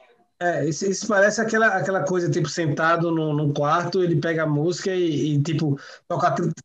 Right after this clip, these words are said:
toca os acordes, aí você tem a ideia da música, mas não é em si a música, ele pega aquilo ali e refina, tá ligado? E sai, e sai do jeito que, que tá, aí fica naquela, é dele, tipo, Dave Mustaine tem participação ou não? Bicho,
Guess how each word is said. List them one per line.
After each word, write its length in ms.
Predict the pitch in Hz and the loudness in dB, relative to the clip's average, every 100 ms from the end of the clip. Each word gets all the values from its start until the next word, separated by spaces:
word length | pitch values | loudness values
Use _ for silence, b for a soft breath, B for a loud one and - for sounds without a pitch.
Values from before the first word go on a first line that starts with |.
| - | -4
toca 160 | 175 170 | -2 0
os 100 | 165 | 0
acordes, 800 | - - 180 214 214 233 - b b b - | 0 2 4 6 4 0 -4 b b b -4
aí 80 | |
você 200 | 160 156 | -2 -2
tem 120 | 185 190 | -2 0
a 40 | |
ideia 200 | 175 196 | 0 0
da 140 | 214 190 | 0 2
música, 420 | 196 226 220 226 | 2 2 2 0
mas 300 | 220 220 214 | 2 0 0
não 180 | 226 202 | 2 4
é 260 | 202 214 | 2 2
em 120 | 202 | -2
si 240 | 214 - 202 | -4 -4 -2
a 40 | |
música, 400 | 202 175 185 - | 0 -2 -2 -4
ele 120 | 185 147 | -4 -2
pega 200 | 190 190 | -2 -2
aquilo 200 | 208 196 | -2 -2
ali 460 | 165 185 208 208 | 0 -2 -4 -4
e 40 | 175 | -4
refina, 560 | 175 151 156 156 147 | -6 -4 -2 0 0
tá 120 | 131 | 0
ligado? 340 | 131 131 143 214 | 0 0 0 -2
E 120 | 143 139 | -2 -4
sai, 340 | 151 147 151 | 0 0 0
e 240 | 156 143 135 | 0 -2 -2
sai 260 | - 147 | -2 -2
do 80 | 143 | -2
jeito 240 | 143 147 | -2 -4
que, 220 | - 151 147 | -2 -2 0
que 180 | 160 | 0
tá, 420 | 147 175 208 254 202 | 0 4 4 2 2
aí 200 | 196 214 | 2 2
fica 220 | 233 254 | 0 -2
naquela, 380 | 254 226 175 151 - - | 0 0 0 -2 -4 0
é 100 | 185 | 2
dele, 540 | 156 202 247 294 254 | 4 4 2 0 -4
tipo, 400 | 220 214 156 160 - - | -2 -2 -2 -4 -6 -2
Dave 200 | 147 175 | 0 0
Mustaine 320 | 180 147 175 | -2 -2 0
tem 140 | 175 165 | 0 0
participação 500 | 185 - 196 156 220 | -2 -2 -4 -2 -2
ou 60 | |
não? 180 | 240 - | -2 -2
Bicho, 340 | - 285 254 | -2 -2 -2